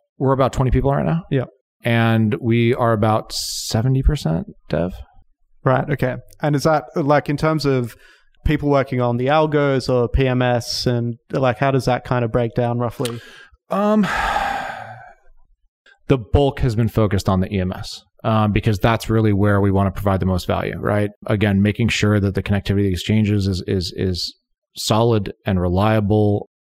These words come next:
Speaker 1: and flexible, and then, you know, making sure that our algos are just top in the business.
Speaker 2: Interesting. Yeah. So, so you guys are, uh, what, around,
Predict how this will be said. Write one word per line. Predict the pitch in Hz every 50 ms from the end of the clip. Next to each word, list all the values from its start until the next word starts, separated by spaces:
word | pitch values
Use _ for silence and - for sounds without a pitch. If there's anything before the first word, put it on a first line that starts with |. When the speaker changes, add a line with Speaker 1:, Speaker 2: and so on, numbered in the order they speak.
| _ -
Speaker 1:
and | 101 85
flexible, | - - 101 95 - - 95 95 98 95 92 - - - - - - _ _ -
and | 104 104 101
then, | 104 98 95 98 95 -
you | 113
know, | 104 98
making | 95 98 98 - 110 95
sure | - - 101
that | 95 95 92
our | 92 92 92
algos | - 90 92 92 92 92 92 -
are | 92 87
just | 85 92 - - _ - - - _
top | - 92 87 -
in | -
the | 85
business. | 82 95 95 95 90 87 - - _ _ - _ _ _ -
Speaker 2:
Interesting. | 147 147 - 147 131 - 131 117 117 123 127 139
Yeah. | 147 135 120 113 - - _
So, | - - 170 170 165 165 165
so | - - 165
you | 175 180
guys | 170 151 139 131 -
are, | 135 127 123 120 - 135
uh, | 127
what, | 120 120 117
around, | 123 123 120 135 139 135 131 127 117